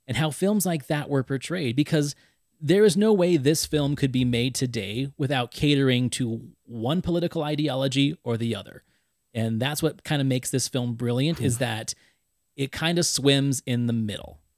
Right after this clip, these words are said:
Speaker 1: and leaves it up to the audience member to decide which course of action was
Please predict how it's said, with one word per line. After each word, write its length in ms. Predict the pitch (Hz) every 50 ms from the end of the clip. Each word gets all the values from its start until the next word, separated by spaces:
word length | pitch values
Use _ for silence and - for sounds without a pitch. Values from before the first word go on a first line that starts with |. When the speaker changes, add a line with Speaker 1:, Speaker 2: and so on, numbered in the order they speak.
| _ _
Speaker 1:
and 140 | 120 117 117
leaves 200 | 123 143 139 139
it 80 | 139
up 100 | 131 123
to 80 | - 131
the 140 | 123 113 - 120
audience 380 | 120 120 120 113 113 110 -
member 360 | 127 120 117 117 117 113 110
to 80 | 107 110
decide 680 | 107 113 - - - 127 117 110 107 104 107 107 110 - _ _ _ _ _ _ _ _
which 760 | 131 135 120 123 127 127 127 127 117 - - - - - - _ _ _ _ _ _ _ _ _ _ _ _
course 280 | - - 151 135 - -
of 100 | 117 120
action 560 | 110 104 104 - - 123 110 107 104 117 - _ _
was 600 | - 117 117 117 107 104 107 107 - - - -